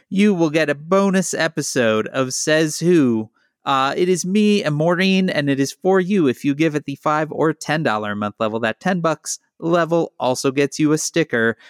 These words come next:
because you become a member of the Says Who Sticker Club, and you get a cool sticker only for you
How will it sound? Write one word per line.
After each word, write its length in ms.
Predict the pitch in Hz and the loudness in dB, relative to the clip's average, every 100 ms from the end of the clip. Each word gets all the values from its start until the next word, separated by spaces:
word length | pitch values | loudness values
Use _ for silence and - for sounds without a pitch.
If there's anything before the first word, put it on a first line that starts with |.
| _ - | _ -6
because 360 | 117 120 110 | -2 0 -2
you 320 | 117 165 165 123 | 0 2 2 2
become 340 | 131 151 147 | 0 -2 0
a 60 | 165 | 0
member 360 | 165 151 127 127 | 0 0 0 0
of 200 | 127 123 | -4 -6
the 60 | 117 | -6
Says 380 | - 123 135 | -2 -2 0
Who 140 | 143 151 | 0 -2
Sticker 360 | - 151 - | -2 -4 -4
Club, 300 | 104 107 101 104 | -4 -2 -2 -2
and 80 | |
you 100 | 107 | -2
get 200 | 117 120 | 0 0
a 80 | 104 | -2
cool 380 | - - 151 151 | -4 -4 0 0
sticker 440 | - 156 143 123 - _ | 0 -2 -2 -2 -4 _
only 460 | 190 214 220 208 180 | 0 2 4 4 2
for 260 | - 180 180 | 2 2 2
you 520 | 180 185 147 113 | 4 4 4 2